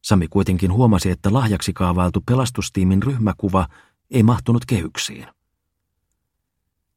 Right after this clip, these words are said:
"Siinä tapauksessa on vain yksi vaihtoehto. Jonkun on lähdettävä",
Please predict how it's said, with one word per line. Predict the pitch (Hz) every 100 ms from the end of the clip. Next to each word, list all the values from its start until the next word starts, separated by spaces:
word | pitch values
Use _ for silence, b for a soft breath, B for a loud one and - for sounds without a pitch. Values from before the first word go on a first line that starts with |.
| _
"Siinä | - 107 101 101
tapauksessa | 101 107 104 - 117 117
on | 127 127
vain | 139 135
yksi | 135 - 113
vaihtoehto. | 113 95 95 90 - 98 85 - _ _ _ _ _ -
Jonkun | 120 101 135
on | 139 131
lähdettävä", | 117 87 - - 87